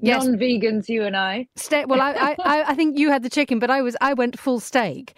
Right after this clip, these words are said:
Speaker 1: Um, and it is that thing, isn't it, that France is, in its own, by its very nature, a, a country which will have a steak on most menus.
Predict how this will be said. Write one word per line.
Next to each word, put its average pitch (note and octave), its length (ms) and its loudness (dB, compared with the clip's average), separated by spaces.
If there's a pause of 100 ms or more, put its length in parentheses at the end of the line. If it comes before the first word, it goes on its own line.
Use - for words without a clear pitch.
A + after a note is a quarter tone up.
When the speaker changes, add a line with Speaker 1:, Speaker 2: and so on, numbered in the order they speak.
(360)
Speaker 1:
Um, C4 460 0
and C#4+ 180 0
it D4+ 140 0
is F4 140 -2
that D#4+ 200 0
thing, F4+ 220 0
isn't E4 240 0
it, A#3+ 100 -2
that B3 160 0
France C#4+ 440 -2
is, C4 520 -2
in C4 220 0
its C4 180 0
own, C4 360 0
by B3+ 160 2
its A3 120 -8
very A#3+ 240 2
nature, A#3+ 500 0 (300)
a, - 200 0
a - 100 -4
country C#4+ 360 0
which B3 220 -2
will C#4+ 120 2
have B3+ 140 2
a C4 60 -4
steak B3+ 320 -2
on C4 100 2
most B3 240 0
menus. E3+ 400 -2